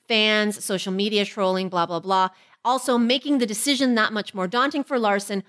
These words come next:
Marvel demanded that she discuss the offer with no one. It took me a really long time," she tells me.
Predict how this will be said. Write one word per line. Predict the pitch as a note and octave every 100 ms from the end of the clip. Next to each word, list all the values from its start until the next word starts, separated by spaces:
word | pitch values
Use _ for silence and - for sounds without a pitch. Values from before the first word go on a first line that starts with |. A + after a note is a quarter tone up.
| _
Marvel | G3+ G#3+ A#3+ B3+
demanded | A#3+ A#3 G3 G3 F#3+
that | E3
she | - G#3+
discuss | G3 G3+ F#3 F3
the | - G3+
offer | E3+ E3 F#3
with | D#3+ E3+ -
no | D#3+ D3+
one. | A2+ E2 - _ _ _ _ -
It |
took | - E4+
me | F#4+
a | G4
really | F4 E4+
long | D#4 D#4
time," | C4+ C#4 F4+
she | - B3+
tells | G#3+ D#3+
me. | F3